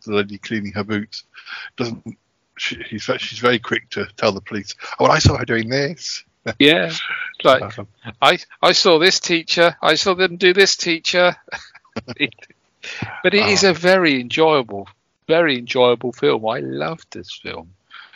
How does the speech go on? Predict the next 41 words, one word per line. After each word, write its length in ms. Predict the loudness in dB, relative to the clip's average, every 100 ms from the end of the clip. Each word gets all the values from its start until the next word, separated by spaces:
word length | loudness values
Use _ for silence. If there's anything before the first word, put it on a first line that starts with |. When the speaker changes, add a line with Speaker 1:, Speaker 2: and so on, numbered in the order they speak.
| -6
Speaker 2:
and, 220 | -4 -4 -4
and 140 | -4
it's 200 | -4 -6
Speaker 1:
Yeah. 60 | -2
Speaker 2:
made 160 | -2
me 100 | -2 -2
want 260 | -4 -6 -14
to 80 | -8
watch 300 | -4 -2 -4 -6
more. 380 | -4 -2 -4 -8 -18
It 100 | -12
really 220 | -8 -8 -8
has. 640 | -8 -8 -8 -8 -8 -10 _ _ _ -10
Speaker 1:
There, 100 | -6
there, 200 | -2 -2
there 180 | 0 0
are 80 |
less 520 | 2 4 2 -2 -10 -12 _ _ _
these 260 | -12 -12 -8
ones 300 | -10 -10 -12
where 140 | -8 -8
it's 160 | -8
turned 360 | -4 -2 -2 -2
up 160 | -2 -4 _ _
to, 220 | -12 -10 -12 _ _ -20 -20 -20 _ _ -16
to, 140 | -16 -12
to 120 | -10
ten 320 | -4 -2 -2
or 160 | -2 0
eleven. 360 | 2 0 -2 -16 -20 -20 -20 _ -20 -20 -20 -16 -12
So, 160 | -8 -8 -4
so, 460 | 0 0 0 -6 -12 -20 -20 _ _ -8
but 100 | 2
they 80 | 6
are 120 | 6
the 40 | 4 -2
ones 180 | -2
that 80 | -2
I 100 | -4
tend 320 | -2 -6 -6 -8
to, 140 | -8